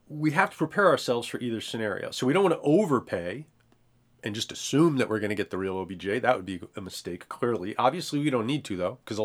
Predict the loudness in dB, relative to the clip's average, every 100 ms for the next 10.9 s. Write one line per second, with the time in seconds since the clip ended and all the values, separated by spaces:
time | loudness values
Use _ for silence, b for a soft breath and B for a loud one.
0 | -2 0 0 -2 -6 -4 -2 -2 -4 -6
1 | -6 -8 -10 -6 -4 2 2 0 -8 _
2 | B B B B B B 0 0 0 -6
3 | -20 -12 2 4 6 4 4 2 0 -6
4 | -4 -4 -6 -12 -14 -12 -2 -2 -2 -4
5 | -4 -2 2 2 0 -8 -12 -2 0 2
6 | 2 2 2 0 -4 -2 -2 0 0 -2
7 | -2 -2 0 -2 -2 -4 -4 -6 -8 -10
8 | -16 B B -2 -2 0 -2 0 0 4
9 | 4 2 -6 -6 -16 B B B -6 -6
10 | -4 0 2 0 -6 -10 -10 -12 -14